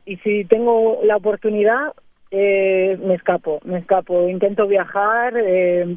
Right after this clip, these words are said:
cualquier destino que tenga cercano o lo más barato que haya, pero siempre con oportunidad de, de seguir viajando, de, de conocer mundo, de aprender nuevas culturas, idiomas y, y bueno, eso es un poco, ¿no?, lo,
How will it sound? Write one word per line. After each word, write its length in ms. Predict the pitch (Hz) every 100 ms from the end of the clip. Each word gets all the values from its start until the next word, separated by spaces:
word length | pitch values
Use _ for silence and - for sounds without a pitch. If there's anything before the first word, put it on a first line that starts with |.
| -
cualquier 340 | 196 180 196
destino 540 | 196 190 - 202 190 185
que 340 | 185 185 185
tenga 440 | 190 196 190 185 170
cercano 960 | 196 185 - 208 220 214 220 214 208 196
o 400 | 180 175 180 180
lo 140 | 185
más 200 | 208 226
barato 440 | 220 208 214 208 190
que 160 | 190
haya, 520 | 202 220 226 220 214 214 - _ _ _
pero 640 | 220 220 214 208 202 202 196
siempre 260 | 226 226
con 160 | 226 208
oportunidad 600 | 196 196 185 196 196 202
de, 500 | 214 208 190 185 180
de 260 | 180 185 180
seguir 240 | 196 196 202
viajando, 480 | 202 - 208 220 214
de, 500 | 202 180 180 175 175
de 160 | - 175
conocer 460 | 190 185 214 202
mundo, 600 | 208 214 214 220 214 214
de 300 | 208 180 175
aprender 580 | 175 165 175 190 196 185 - _ _ _
nuevas 260 | 208 220 214
culturas, 600 | 220 190 226 233 233 202
idiomas 580 | 185 208 220 226 233 -
y, 580 | 175 180 180 170 170 175 -
y 100 | 190
bueno, 200 | 180 180
eso 100 | 208
es 80 | 190
un 100 | 196
poco, 280 | 196 185 185
¿no?, 180 | 190
lo, 300 | 190 180 175